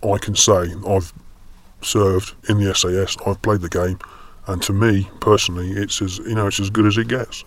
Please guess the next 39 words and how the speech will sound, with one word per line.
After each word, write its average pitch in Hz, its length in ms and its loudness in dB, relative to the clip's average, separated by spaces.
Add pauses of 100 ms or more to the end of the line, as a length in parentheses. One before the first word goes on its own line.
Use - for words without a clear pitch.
And, 95 200 -6
um, 98 260 -4 (500)
I - 60 2
think 101 240 -2
people 104 240 0
should 101 220 -2
take 104 160 4
that 98 80 0
on 98 160 0
board 104 260 4
and, 95 240 -2
and 98 180 -6
play 101 180 2
the 92 100 0
game. 92 240 0 (420)
And 113 100 2
if 101 140 0
it 110 60 4
inspires 110 500 4
people 110 440 2
to, 104 280 2
um, 98 400 0 (480)
you - 80 -12
know, 98 60 -6
to 92 120 -4
maybe 101 280 2
go 98 260 4
and 95 360 -2
pick - 120 -2
up - 100 2
a 92 60 0
book 110 300 2
and 98 100 2
read 107 160 6
about 92 300 0
the 92 60 -2
S - 140 -2
A 90 160 0
S, - 140 -2